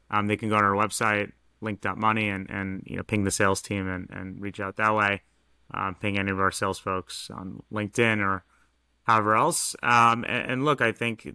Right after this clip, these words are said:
you know, the bottom line is that merchants are, you know, always excited about saving money. I think the, the message that we have is we've abstracted all of the complexity of this. And this is as simple as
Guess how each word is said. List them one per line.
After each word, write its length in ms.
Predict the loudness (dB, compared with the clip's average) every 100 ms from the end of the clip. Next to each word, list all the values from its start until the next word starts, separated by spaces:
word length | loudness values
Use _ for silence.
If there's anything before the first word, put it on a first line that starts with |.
| -10
you 160 | -4 -2
know, 60 |
the 120 | -2
bottom 300 | 2 4 4
line 160 | 4 2
is 80 | 0
that 100 | 0
merchants 360 | 0 0 -4 0
are, 460 | 4 6 6 2 -8 _
you 120 | -4 -2
know, 80 | 2
always 260 | 6 6
excited 380 | 2 0 0 0
about 240 | 0 -2 -2
saving 340 | -2 -2 -4
money. 320 | -4 -4 -6 _ _ _ _ _
I 80 | 0
think 200 | 0 2
the, 420 | 2 2 2 -2 -6
the 100 | -2
message 340 | 0 0 -2 -4
that 120 | -2
we 160 | 0 2
have 220 | 2 0
is 220 | -4 -4
we've 320 | -4 -4 -6 _
abstracted 720 | -12 -10 -2 4 4 2 -4 -4
all 220 | -2 0
of 100 | 0
the 80 | -2
complexity 800 | -8 -4 -2 -2 -4 -4 -2 -4 _ _
of 160 | -4 0
this. 400 | 2 0 -4 -10 _ _ _ _ -2
And 480 | 2 2 2 0
this 180 | 0 2
is 120 | 2
as 120 | 2 0
simple 400 | -2 -2 -2 0
as 680 | 0 0 -2 -6 -12 -16